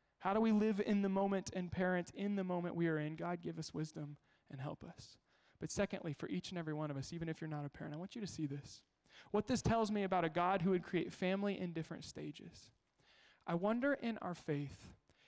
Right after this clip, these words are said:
if God as a parent interacts with us differently at different stages. Maybe for some of you, "Well, twenty years ago, I heard from God, I encountered God in this way, and it was just so sweet,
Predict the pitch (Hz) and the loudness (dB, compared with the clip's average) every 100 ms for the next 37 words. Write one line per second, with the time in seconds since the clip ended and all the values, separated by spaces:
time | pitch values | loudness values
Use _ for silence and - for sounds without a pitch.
0 | _ 180 160 165 196 196 208 220 185 175 | _ 0 0 0 2 4 4 2 -2 0
1 | 175 - - 170 156 170 - - - _ | 0 0 -2 -2 -2 -4 -8 -10 -12 _
2 | _ _ - 190 208 202 190 - 185 175 | _ _ 0 2 4 2 0 0 2 2
3 | 147 165 156 170 - 254 - 277 285 - | 0 -4 -2 -2 2 -2 0 0 0 -6
4 | _ _ _ _ _ _ - 190 180 170 | _ _ _ _ _ _ -8 -6 -2 -2
5 | 190 - - 190 165 147 160 - - _ | -4 -8 -4 -4 -4 -8 -10 -16 -20 _
6 | _ _ _ _ _ _ - - 185 180 | _ _ _ _ _ _ -20 -4 0 2
7 | 190 196 - 208 208 180 190 185 - - | 2 2 2 2 2 2 2 2 0 0
8 | 202 196 196 196 190 180 175 165 160 196 | 0 2 4 4 2 2 2 4 4 2
9 | 190 185 175 175 165 160 170 - 202 208 | 0 -2 0 2 2 -2 -4 -2 -2 0
10 | 196 175 180 180 180 180 170 156 - 180 | -2 0 2 2 2 -2 -2 -4 -4 0
11 | 190 185 170 165 - - - - - 233 | 0 0 -2 -4 -4 -6 -6 -4 0 2
12 | 226 | 2